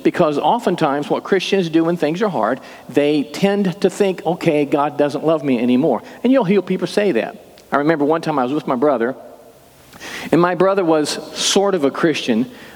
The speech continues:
I, I don't know that he was Christian or not, but he was a really funny guy.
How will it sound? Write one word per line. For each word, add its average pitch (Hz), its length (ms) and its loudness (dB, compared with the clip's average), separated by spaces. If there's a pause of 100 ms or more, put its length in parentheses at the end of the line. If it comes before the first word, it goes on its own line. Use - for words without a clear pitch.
(100)
I, 117 160 2
I 135 40 2
don't 151 220 2
know 151 100 2
that 143 80 2
he 131 80 2
was 156 240 0
Christian 131 320 -2
or 127 40 2
not, 120 100 -2
but 135 80 2
he 156 80 4
was 135 120 -2
a 120 60 -2
really 151 220 2
funny 151 320 -4
guy. 101 380 -4